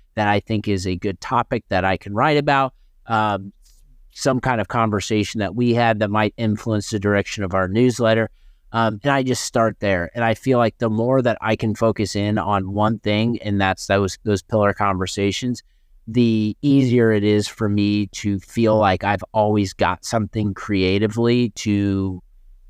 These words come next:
add some additional perspective for or create a new piece of content that I think will actually benefit our audience. So that would just be one recommendation. It's just like, don't feel like you need to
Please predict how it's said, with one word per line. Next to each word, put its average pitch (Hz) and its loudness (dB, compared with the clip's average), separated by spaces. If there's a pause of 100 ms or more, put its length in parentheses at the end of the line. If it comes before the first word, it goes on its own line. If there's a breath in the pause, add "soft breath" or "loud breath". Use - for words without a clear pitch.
(480)
add 120 0
some 123 0
additional 110 0
perspective 104 -2
for 117 2
or 95 0
create 107 2
a 104 0
new 101 2
piece - -6
of 92 -6
content 98 -2
that 98 0
I 92 0
think 98 -6
will 98 -2
actually 90 -2
benefit 90 -4 (340)
our 104 0
audience. 87 -2
So 120 0
that 147 2
would 165 2
just 147 -2
be 127 2
one 104 2
recommendation. 98 -2
It's 95 -4
just 98 -8
like, 98 -4
don't 135 0
feel 127 2
like 110 0
you 107 -2
need 104 0
to 107 -2